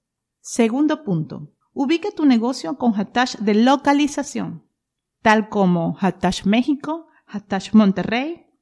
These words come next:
hashtag Cumbre San Pedro. Crea tu propio hashtag para diferenciarte de las demás, de los demás negocios de las otras pizzerías. Ejemplo,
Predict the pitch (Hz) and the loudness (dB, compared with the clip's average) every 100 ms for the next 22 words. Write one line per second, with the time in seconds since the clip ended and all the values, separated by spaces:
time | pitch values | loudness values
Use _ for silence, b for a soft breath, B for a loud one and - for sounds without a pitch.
0 | _ - 185 180 - - 320 330 302 320 | _ -12 -8 -8 -10 -6 -2 0 0 -4
1 | - 214 180 170 - - 175 _ _ _ | -2 0 0 -4 -12 -16 -20 _ _ _
2 | _ _ _ - 262 285 339 440 - 247 | _ _ _ 0 0 2 -2 -6 -6 -6
3 | 214 277 311 330 302 254 - - - - | -6 -4 -6 -4 -6 -8 -10 -14 -14 -20
4 | _ _ _ _ _ - 233 233 233 247 | _ _ _ _ _ 2 4 4 2 2
5 | 220 220 277 302 349 381 392 - _ 220 | 4 4 2 -4 -4 -8 -10 -14 _ 0
6 | 226 226 202 190 214 220 - - _ - | 2 2 2 4 2 0 -8 -20 _ 2
7 | 220 233 226 226 240 220 208 226 - 247 | 4 6 6 6 6 6 4 0 2 2
8 | 247 196 202 196 202 208 202 170 170 - | 2 2 0 -2 -4 -8 -10 -12 -14 -18
9 | - _ _ - 214 294 349 349 381 | -20 _ _ -8 -4 -4 -4 -6 -8